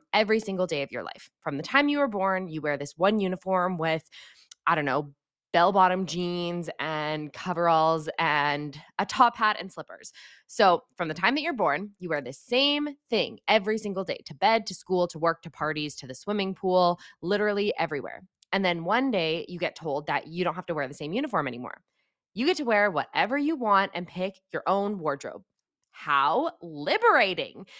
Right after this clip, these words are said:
and also terrifying, because you now, after living in a very defined box your whole life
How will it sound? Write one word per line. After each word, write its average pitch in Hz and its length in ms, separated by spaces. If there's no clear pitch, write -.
and 240 220
also 269 400
terrifying, 220 760
because 226 500
you 214 300
now, 240 580
after 190 280
living 185 340
in 170 140
a 170 40
very 180 300
defined 220 480
box 160 440
your 147 120
whole 160 260
life 214 320